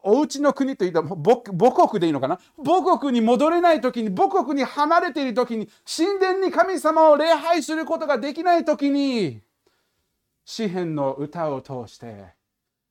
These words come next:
神様との時間を過ごすことができる。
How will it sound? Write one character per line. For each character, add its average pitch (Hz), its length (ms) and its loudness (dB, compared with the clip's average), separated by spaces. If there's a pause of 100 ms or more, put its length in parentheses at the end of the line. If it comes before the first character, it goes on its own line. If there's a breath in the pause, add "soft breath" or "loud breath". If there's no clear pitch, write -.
(140)
神 175 260 -2
様 147 280 -8
と 147 120 -10
の 127 140 -8
時 117 140 -14
間 123 260 -10
を 120 60 -10
過 - 160 -18
ご 120 120 -12
す - 120 -20
こ 110 120 -20
と 113 120 -20
が 98 100 -18
で 92 60 -20
き - 20 -20
る。 92 80 -20